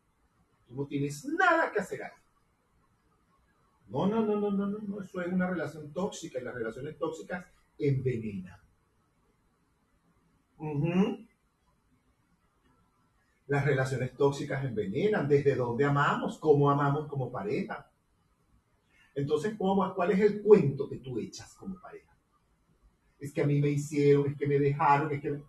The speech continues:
ajá. Y vamos a escuchar la otra parte para ver qué dice la otra parte. Ahí hay una verdad que a lo mejor tú no estás oyendo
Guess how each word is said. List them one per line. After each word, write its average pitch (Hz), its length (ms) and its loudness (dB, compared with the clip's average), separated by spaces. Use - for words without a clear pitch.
ajá. 175 640 -4
Y 127 80 -14
vamos 139 240 -2
a 226 40 2
escuchar 160 380 -2
la 165 140 0
otra 190 240 -4
parte 180 360 2
para 156 160 -2
ver 131 120 -4
qué 160 140 -2
dice 160 280 -4
la 156 80 -2
otra 143 260 -8
parte. - 440 -6
Ahí 139 440 4
hay 165 160 -2
una 160 160 -2
verdad 95 640 -6
que - 60 -18
a 87 60 -16
lo 85 100 -20
mejor - 260 -18
tú 165 80 -10
no 170 100 -10
estás 170 220 -4
oyendo 139 680 -2